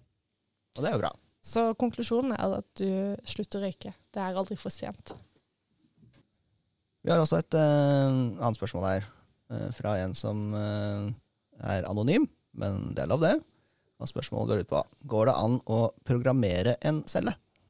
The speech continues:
Speaker 2: Og der er vel svaret ja.
Speaker 1: Ja.
Speaker 2: Har du noen eksempler på det, Chang?
Speaker 1: Eh, ja, vi snakket vel kanskje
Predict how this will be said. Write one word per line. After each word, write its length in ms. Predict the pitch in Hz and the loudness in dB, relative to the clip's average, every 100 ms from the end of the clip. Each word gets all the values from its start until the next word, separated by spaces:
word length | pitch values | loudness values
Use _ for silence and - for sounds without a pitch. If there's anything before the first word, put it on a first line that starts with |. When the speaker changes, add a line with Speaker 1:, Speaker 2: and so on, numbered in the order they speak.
| _ _ | _ _
Speaker 2:
Og 260 | 220 214 202 | -4 -4 -2
der 240 | 208 214 | -2 0
er 100 | 208 | -2
vel 100 | 208 | -4
svaret 460 | - 214 202 208 233 | -4 -4 -4 -4 -6
ja. 240 | - 214 269 523 - - - _ | -2 2 4 2 -8 -20 -20 _
Speaker 1:
Ja. 160 | - - - _ _ _ _ | 0 0 -4 _ _ _ _
Speaker 2:
Har 120 | - 220 | -2 2
du 60 | |
noen 160 | 226 233 | 4 2
eksempler 380 | 247 226 202 214 | 2 -2 -2 -2
på 80 | |
det, 100 | 233 269 | 0 0
Chang? 120 | 381 - _ - - - - - - _ _ | -2 -6 _ -16 -16 -18 -20 -20 -20 _ _
Speaker 1:
Eh, 300 | 151 151 143 143 143 | -2 0 2 4 6
ja, 220 | 160 214 | 6 4
vi 80 | 196 | 2
snakket 380 | 180 165 123 - | -2 -2 -4 0
vel 280 | 196 311 277 | 0 0 -2
kanskje 1040 | 190 - 135 135 135 131 131 131 131 127 | -2 -2 0 0 2 2 2 2 0 -2